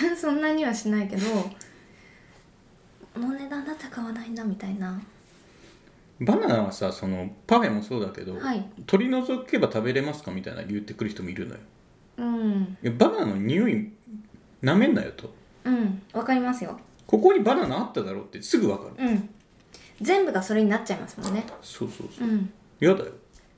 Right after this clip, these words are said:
Speaker 1: ああ、だから取り除くですよね。だから普通さんの
Speaker 2: バナナ冷蔵庫に入れるとかも僕や-、
Speaker 1: 今田さんが食べてるクラシックショコラパフェを食べたいのであれば、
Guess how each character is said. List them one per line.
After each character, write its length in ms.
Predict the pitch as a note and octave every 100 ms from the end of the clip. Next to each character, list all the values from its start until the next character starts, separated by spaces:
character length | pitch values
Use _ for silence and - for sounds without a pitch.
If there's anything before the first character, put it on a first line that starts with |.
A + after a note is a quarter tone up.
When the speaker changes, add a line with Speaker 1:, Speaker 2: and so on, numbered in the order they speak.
| _ _ _ _ _ _ _ _
Speaker 1:
あ 340 | - - A3+ F#3
あ、 20 |
だ 100 | G#3
か 120 | G#3+
ら 60 | F3
取 160 | - G3
り 60 |
除 260 | F#3+ F3+ F3+
く 140 | -
で 80 | -
す 120 | -
よ 60 | G3+
ね。 160 | B3+ - - -
だ 120 | - C#4
か 120 | A3
ら 160 | A3+
普 120 | A3 -
通 0 |
さ 40 |
ん 40 |
の 60 | -
Speaker 2:
バ 40 | D4+
ナ 60 |
ナ 60 | G#2+
冷 180 | C#3 F3
蔵 180 | G3+ F3+
庫 140 | A#2
に 80 | G#2
入 80 | G2+
れ 60 |
る 60 | A#2+
と 100 | -
か 80 | -
も 80 | -
僕 160 | A2
や-、 80 | D4
Speaker 1:
今 120 | F4
田 100 | G4
さ 140 | G4 F#4+
ん 20 |
が 80 | F#4
食 160 | G4+
べ 100 | G4
て 140 | - G3+
る 180 | F#3 F#3+
ク 160 | -
ラ 120 | G#3+
シ 100 | G#3+ -
ッ 20 |
ク 80 | G#3+
シ 80 |
ョ 40 | A3
コ 100 | A3
ラ 100 | A3
パ 120 | A#3
フ 60 | A3
ェ 100 | F3
を 20 | -
食 100 | A3
べ 120 | C#4
た 180 | D4+ D4+
い 40 |
の 120 | A#3+
で 100 | G#3+
あ 140 | G#3 B3+
れ 140 | B3+
ば、 280 | B3 E4 A#3+